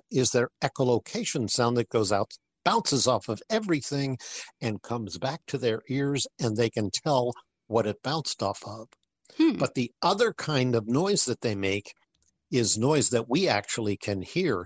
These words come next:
Speaker 1: It's noise of them talking to each other. Bats have a very complex language structure, and they actually talk to each other. They say things like, "Hey, get away from my food.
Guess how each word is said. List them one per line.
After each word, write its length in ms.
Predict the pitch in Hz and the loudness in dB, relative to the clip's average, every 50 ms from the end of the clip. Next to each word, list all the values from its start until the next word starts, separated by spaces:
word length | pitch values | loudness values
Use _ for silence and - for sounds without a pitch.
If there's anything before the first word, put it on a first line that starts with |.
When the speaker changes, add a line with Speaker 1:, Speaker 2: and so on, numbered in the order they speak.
| - - | -6 -4
Speaker 1:
It's 280 | - 101 98 - - - | -2 0 0 0 0 0
noise 540 | 117 110 143 175 180 165 135 127 127 120 - - | 0 0 2 2 4 4 4 4 2 2 0 -2
of 280 | - 143 120 101 101 98 | 0 0 0 0 0 -2
them 340 | - 170 165 147 117 107 123 120 - _ _ _ | -2 0 0 0 0 -2 -4 -6 -8 _ _ _
talking 520 | - - - 233 - - - 156 117 104 - | -8 -4 -2 -2 -2 -2 -2 -2 -2 -2 -2
to 180 | - 143 127 117 | 0 0 2 2
each 220 | 110 101 - - | 0 0 0 2
other. 320 | 117 104 95 95 90 - - - _ _ _ _ _ _ _ _ _ _ _ _ _ _ - - - _ _ - | 2 2 2 0 -4 -6 -8 -16 _ _ _ _ _ _ _ _ _ _ _ _ _ _ -20 -20 -20 _ _ 0
Bats 280 | 175 196 190 - - | 2 2 2 2 2
have 160 | - 135 107 101 | 2 2 4 4
a 100 | 101 98 | 2 2
very 380 | 92 95 170 202 180 135 107 | 2 2 2 4 4 2 0
complex 880 | - - - 165 165 147 131 - - - 165 - - - - - - - _ _ _ _ _ - | 0 -2 0 0 2 2 0 0 0 0 0 0 0 -2 -2 -2 -2 -4 _ _ _ _ _ -6
language 600 | 127 127 147 175 185 175 147 123 110 98 - - | -2 0 2 2 2 2 2 2 2 2 0 -2
structure, 680 | - - - - - 135 - - - - 123 107 90 - - _ _ _ _ _ _ _ _ _ _ _ _ _ _ - - - - | -4 -4 -4 -2 -2 -4 -4 -4 -4 -4 -4 -4 -4 -6 -12 _ _ _ _ _ _ _ _ _ _ _ _ _ _ -20 -14 -4 0
and 140 | 147 143 | 2 4
they 160 | 139 175 190 175 | 4 4 4 4
actually 560 | 151 151 - - - 135 131 147 160 156 - _ _ - | 4 2 2 0 0 2 4 4 2 0 -2 _ _ 0
talk 240 | 233 233 202 - | 0 0 0 0
to 100 | - 208 | -4 -4
each 260 | - 160 123 - - 127 | -2 0 0 2 2 2
other. 300 | 110 92 101 90 - - _ _ _ _ _ - | 2 2 0 -2 -6 -10 _ _ _ _ _ 0
They 140 | 233 226 214 | 2 4 4
say 260 | - - 185 170 147 | 4 4 4 2 2
things 380 | - - 151 139 143 147 - 110 | 2 2 2 2 2 2 2 2
like, 340 | 110 110 107 113 - - - _ | 2 2 2 2 0 -4 -10 _
"Hey, 340 | - 220 214 143 92 87 - _ _ _ | 0 0 2 2 0 -4 -8 _ _ _
get 120 | - 220 220 | 2 4 4
away 220 | 220 202 190 180 | 6 4 4 2
from 240 | - - 170 147 139 | 2 2 2 4 4
my 180 | 135 135 127 110 | 4 4 4 2
food. 480 | - - 160 147 117 98 87 82 - | 2 2 2 4 4 2 0 -4 -8